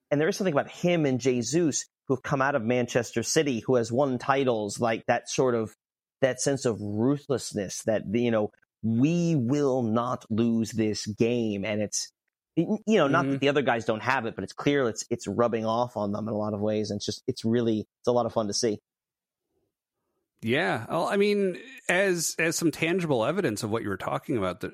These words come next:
Speaker 2: the dominance of Arsenal in this match, there was a stat toward the end of the match. It was maybe two-thirds of the way into the second half.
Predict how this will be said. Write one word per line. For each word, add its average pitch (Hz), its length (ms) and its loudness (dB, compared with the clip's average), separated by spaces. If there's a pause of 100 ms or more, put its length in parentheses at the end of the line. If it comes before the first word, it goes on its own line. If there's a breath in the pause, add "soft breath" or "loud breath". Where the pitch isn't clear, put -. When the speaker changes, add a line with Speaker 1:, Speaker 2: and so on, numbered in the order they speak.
Speaker 2:
the 104 120 -8
dominance 104 560 -4
of 90 260 -8
Arsenal 107 480 -4
in 85 80 -4
this 87 200 -6
match, 90 360 -6 (460 loud breath)
there 131 260 0
was 160 140 0
a 139 80 0
stat 170 460 0
toward 180 340 0
the 160 160 2
end 143 240 2
of 120 160 -4
the 117 80 -2
match. 123 320 -2
It 101 40 0
was 104 420 -4
maybe 107 220 -4
two-thirds 120 400 -2
of 95 60 -8
the 110 60 -2
way 104 140 -2
into - 160 -6
the 101 80 -4
second 104 340 -4
half. 160 380 -4